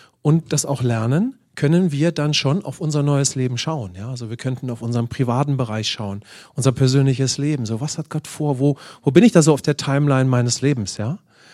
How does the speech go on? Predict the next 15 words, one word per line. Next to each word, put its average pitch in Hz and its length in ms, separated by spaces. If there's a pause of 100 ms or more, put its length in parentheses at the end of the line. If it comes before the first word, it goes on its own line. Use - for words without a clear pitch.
(320)
In 143 160
dem 139 200
Persönlichen, 147 920
ja, 110 160
in 139 200
der 131 120
Beziehung. 135 340
Unser 123 140
Leben 165 200
ist 156 120
ja 151 80
wie 160 60
so 160 80
eine 151 180
Timeline. 143 640